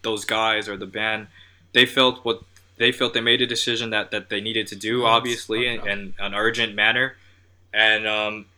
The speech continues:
Speaker 1: for, for better or worse, for five years, those guys were my brothers, and, and, uh, we went through some, some really awesome and not so awesome times together. But whatever the case may be, and the times that we had,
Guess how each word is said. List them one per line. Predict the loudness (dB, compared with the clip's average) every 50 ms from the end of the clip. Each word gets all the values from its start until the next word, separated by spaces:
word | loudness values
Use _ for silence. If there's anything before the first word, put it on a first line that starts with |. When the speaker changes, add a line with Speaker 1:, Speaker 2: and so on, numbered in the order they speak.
| _ _
Speaker 1:
for, | -20 -8 -2 0 2 2 2 2 0 -4 -12 -20 -18 -16 -14 -14 -16 -18 _ _ _ _
for | -8 -2
better | 2 4 4 6 6 4 2
or | 0
worse, | 0 0 0 0 0 -2
for | -4 -6
five | -4 -2 0 0 0 2
years, | 2 0 0 0 -2
those | -4 -6 -4 -2
guys | -2 0 0 0 -2 -2
were | -2 -2 -2 -4 -4 -6
my | -6 -4
brothers, | -4 -2 -4 -2 -2 -2 -4 -6 -6 -8
and, | -10 -12 -12 -12
and, | -12 -12 -12 -10 -10
uh, | -8 -8 -8 -10 -12 -16 _ _ _ _ _ _ _ _ -8
we | -6 -4
went | -2 -2 -2 -2 -2
through | -4 -4 -4 -4
some, | -4 -4 -6 -8 -10 -12
some | -12 -10 -10 -6 -2
really | -2 0 2 2 2
awesome | 2 2 0 -2 -6 -8 -10 -10 -12 -14 -16 -12 -12
and | -6 -2
not | -2 -2 -2 -2
so | -4 -2 0
awesome | 0 0 0 -2 -6 -10
times | -6 -4 -2 -2 -2 -2 -6 -8
together. | -6 -4 -2 -2 0 0 -2 -2
But | -2 -4 -4 -4 -4 -6 -10 -18 _ _ -20 -20 -20 -18 -20 -20 _ _ _ -20 -20 -20 -20 -20 -20 -8
whatever | -4 2 4 4 4 4 0
the | -2 -2
case | 0 0 0 0 -2
may | -2 -4
be, | -2 -2 0 0 2 2
and | 0 0
the | -4
times | -6 -6 -4 -4 -4 -4 -6
that | -6 -6
we | -6 -2
had, | 2 2 2 2 2 -2